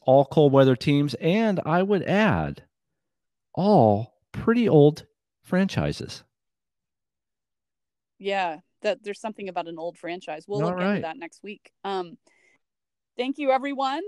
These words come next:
Speaker 2: for hanging an extra day for your day in sports. Gary, good work, and we will
Speaker 1: All
Speaker 2: see
Speaker 1: right,
Speaker 2: each other
Speaker 1: same
Speaker 2: next
Speaker 1: to you,
Speaker 2: Sunday.
Speaker 1: Laura. See you in a week.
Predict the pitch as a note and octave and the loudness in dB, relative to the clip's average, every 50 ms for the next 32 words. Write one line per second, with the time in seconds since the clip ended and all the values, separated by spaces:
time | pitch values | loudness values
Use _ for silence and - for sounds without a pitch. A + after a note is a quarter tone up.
0 | - _ D4+ C4 B3 A#3+ A#3 A#3+ A#3+ - _ - - C4 C#4 C#4+ C#4+ C#4 C4+ C4+ | -10 _ -4 -4 -4 -4 -4 -6 -8 -12 _ -20 -20 -16 -14 -14 -12 -12 -14 -16
1 | C4 _ - B3 C4 - _ _ C#4+ C#4 A#3 B3+ B3+ B3+ B3+ C4 C#4 D#4+ F#4 G4 | -16 _ -16 -16 -16 -16 _ _ -18 -14 -12 -12 -12 -12 -12 -14 -14 -16 -16 -20
2 | F#4 _ _ _ B3 A#3 A#3 A#3 A3+ A3+ G#3 A#3+ A#3 A#3 A#3 A#3 A#3 A#3 - _ | _ _ _ _ -12 -12 -10 -10 -10 -10 -10 -10 -10 -10 -10 -10 -12 -14 -14 _
3 | B3 A#3+ B3 C#4+ F#4 F#4 - - - - _ _ G#3+ G#3+ A#3 A#3 A#3 A#3+ C#4 C#4 | -10 -8 -6 -6 -8 -8 -14 -20 -20 -20 _ _ -12 -8 -8 -6 -6 -6 -6 -6
4 | A3 B3 A#3+ G#3+ A3 A#3+ C4 D#4+ F#4+ - _ _ _ _ - G3+ A3 A3 A3 A#3+ | -6 -8 -8 -6 -4 -4 -4 -4 -4 -8 _ _ _ _ -16 -14 -14 -12 -12 -12
5 | A#3 A3 G#3+ B2 C3 C3+ C3+ C3+ B2+ A#2+ - - D3 D3+ C#3+ C#3+ D3 C#3+ C#3+ C#3 | -8 -2 2 2 4 4 4 4 2 2 2 0 -2 -2 -2 -2 -2 -2 -2 0
6 | D3 D3 C#3 C#3 C#3 C#3+ D3 D3 D3 D3+ D#3 - - - - - A#2+ A#2 B2 B2 | 0 0 0 0 2 2 4 4 2 2 0 -2 -6 -12 -10 -6 -2 -2 0 0
7 | B2+ A#2+ G#2+ F2+ E2 - _ | 0 0 0 -2 -4 -6 _